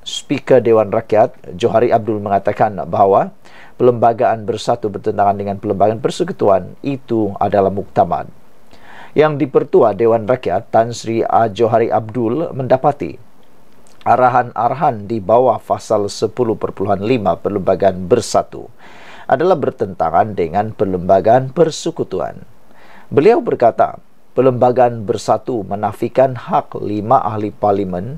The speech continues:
bekas ahli parti itu sebagaimana termaktub di bawah Perlembagaan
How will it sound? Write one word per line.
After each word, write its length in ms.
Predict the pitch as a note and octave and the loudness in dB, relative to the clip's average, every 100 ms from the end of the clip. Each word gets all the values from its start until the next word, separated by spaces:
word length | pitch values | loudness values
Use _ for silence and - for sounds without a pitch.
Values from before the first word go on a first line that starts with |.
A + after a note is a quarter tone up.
| - - - - | -14 -20 -20 -4
bekas 560 | A2 C#3+ D3 B2+ - | 2 2 2 0 -2
ahli 400 | - A2+ G#2+ A2+ | -4 -4 -2 -6
parti 560 | G2 A2 G#2+ - A#2+ F#2+ | -2 0 0 -4 -6 -4
itu 320 | A#2 G#2 - - - | -4 -6 -8 -12 -18
sebagaimana 800 | - - G2+ G2 G2 F#2+ G#2+ G#2+ - | -10 -2 0 2 0 -2 0 0 0
termaktub 640 | G#2+ G#2+ A2+ - G2+ - | -2 -2 -2 -4 -10 -8
di 160 | G2 F2+ | -8 0
bawah 240 | F#2 A2 | 2 2
Perlembagaan 800 | - A2+ G2 F#2 F#2+ E2+ F2 G2+ | 2 -2 -2 -2 -2 -2 -2 -4